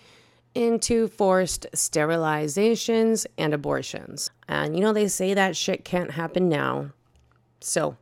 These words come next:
they just decided to find another way to do it. And the Kabobo job is probably one of the main ways they're doing this. They are causing the excess mortality rate to fucking skyrocket.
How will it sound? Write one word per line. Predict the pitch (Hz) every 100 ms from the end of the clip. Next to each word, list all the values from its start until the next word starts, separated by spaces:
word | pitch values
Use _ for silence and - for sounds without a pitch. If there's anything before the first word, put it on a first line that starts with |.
| _
they | - 220
just | 185 -
decided | 208 208 185 185 -
to | 180 156
find | - 180 175 180
another | 170 160 151 147
way | 147 135
to | 143
do | 147 135
it. | 127 - _ _ -
And | 147 143 139 -
the |
Kabobo | 151 165 226 214 180
job | 160 151 143 120
is | 160
probably | - 160 151 151 139 117 -
one | 165 160 151
of | 147
the |
main | 151 151 147 143 131 -
ways | 156 147 139 135 -
they're | 135
doing | 131 143 131 113
this. | 82 131 - - - -
They | 160 151
are | - 139 139
causing | - 185 160 160
the | 156 -
excess | 180 - 175 -
mortality | 160 151 202 233 240
rate | 226 226
to | 208
fucking | - - 202 214 214
skyrocket. | - 165 151 151 143 147 170